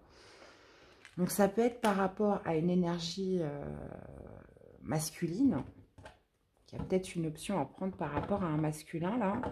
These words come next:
Ou alors, c'est vous. C'est à vous de redevenir ce roi de coupe et de vous maîtriser en termes d'émotions. Puisque je vous rappelle que ce que vous souhaitez le plus, c'est sortir d'un chagrin, sortir de cer-,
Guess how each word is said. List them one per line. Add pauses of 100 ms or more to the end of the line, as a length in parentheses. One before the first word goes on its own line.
Ou
alors,
c'est
vous. (960)
C'est
à
vous
de
redevenir
ce
roi
de
coupe (120)
et
de
vous
maîtriser
en
termes
d'émotions.
Puisque (720)
je
vous
rappelle
que (180)
ce
que
vous
souhaitez
le
plus,
c'est
sortir
d'un
chagrin,
sortir
de
cer-,